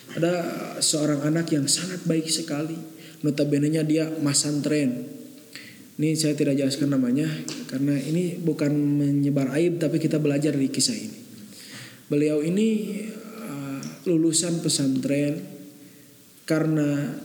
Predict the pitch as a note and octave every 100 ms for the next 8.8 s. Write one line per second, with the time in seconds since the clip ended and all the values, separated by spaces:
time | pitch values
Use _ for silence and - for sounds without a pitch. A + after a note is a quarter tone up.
0 | - - D#3+ D3+ E3 G#3+ G3+ F#3+ F3 F3
1 | F3 E3+ E3 E3+ E3+ A#3 F#3 F3 E3 F3+
2 | G#3 G3 - - - - - - - -
3 | - - - - - - - - - -
4 | - F3 G3 A3 G#3+ - - - - -
5 | - - - G3 G3+ G3+ F#3 G3+ A3+ F3+
6 | - E3+ D#3+ D3 B2+ B2 B2 B2+ - -
7 | - - B2+ - D#3 D#3 C3+ C3+ C3+ C#3+
8 | C#3+ - D3 D3 C#3+ C3 D3+ G#3